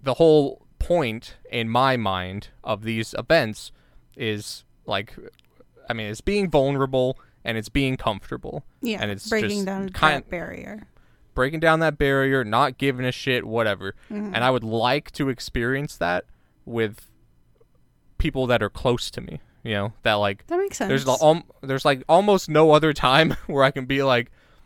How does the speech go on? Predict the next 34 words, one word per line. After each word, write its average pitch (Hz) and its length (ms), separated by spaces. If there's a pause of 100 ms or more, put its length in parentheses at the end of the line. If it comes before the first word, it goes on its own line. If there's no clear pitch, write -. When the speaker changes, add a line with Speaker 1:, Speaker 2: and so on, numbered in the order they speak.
(200)
Speaker 1:
"Skylar, 143 580
Michael, 139 500 (180)
Meg, 135 340
Speaker 2:
<laughs> - 80
Speaker 1:
Cassia, 143 440 (120)
let's 117 280
go 143 160
get 165 180
naked." 170 460 (560)
And 110 340 (440)
people 123 260
won't 110 200
be 117 100
like, 107 320
"Okay, 131 320
Sean, 101 340 (440)
you - 80
gotta - 180
stop." 101 340 (140)
Speaker 2:
<laughs> - 160
Stop - 400
Speaker 1:
<laughs> 196 60
Yeah. 220 220
Speaker 2:
drinking. 240 280
<laughs> - 1400
Speaker 1:
Yeah. 117 140 (920)
Speaker 2:
Um, 196 480 (180)
Speaker 1:
No. - 60 (180)
Speaker 2:
I 240 120
mean, 247 180
yeah, 208 360 (140)
that 254 380
makes 214 260
sense, 185 600